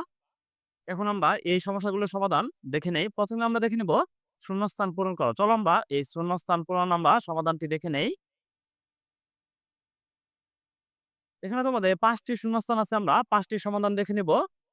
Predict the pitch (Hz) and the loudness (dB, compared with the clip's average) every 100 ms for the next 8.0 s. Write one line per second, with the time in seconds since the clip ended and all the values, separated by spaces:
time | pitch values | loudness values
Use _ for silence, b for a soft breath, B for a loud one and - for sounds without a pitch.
0 | _ - 147 196 214 247 247 - 233 - | _ -8 -4 -4 -4 -4 -4 0 0 0
1 | _ _ _ 208 214 226 214 143 185 - | _ _ _ -2 2 2 0 -2 -2 -4
2 | _ - 120 135 160 180 190 185 180 156 | _ -20 -2 2 2 2 0 0 0 0
3 | 135 233 - _ - 175 202 - _ _ | -2 -6 -10 _ -4 -2 -2 -4 _ _
4 | _ 196 196 214 202 202 - 202 - 190 | _ -4 -2 0 0 0 0 -2 0 2
5 | 143 247 - _ _ - 180 180 190 180 | 4 2 -4 _ _ -8 -6 -2 -4 0
6 | 233 311 143 104 - _ _ _ _ _ | 0 0 -2 -4 -4 _ _ _ _ _
7 | _ _ - 190 262 254 277 202 190 | _ _ -8 -4 -2 -2 -2 0 2